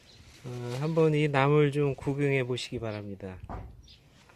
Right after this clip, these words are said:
아, 이게 지금 산마늘인데요. 어이, 엄청 많이 뜯어 놓으셨어요.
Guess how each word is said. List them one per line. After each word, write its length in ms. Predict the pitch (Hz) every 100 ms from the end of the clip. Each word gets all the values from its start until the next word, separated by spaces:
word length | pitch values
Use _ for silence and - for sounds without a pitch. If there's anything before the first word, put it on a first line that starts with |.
| - - _ _
아, 420 | 143 135 131 131 127
이게 760 | 151 156 165 165 165 160 156 143
지금 420 | 151 160 160 143 - - - - - - - -
산마늘인데요. 1200 | - - - 208 208 190 180 160 143 139 156 139 92 - - - 127
어이, 260 | 151 165 170 -
엄청 460 | 143 180 185 196
많이 180 | 190 180
뜯어 260 | 160 190 175
놓으셨어요. 640 | 151 135 135 - 139 160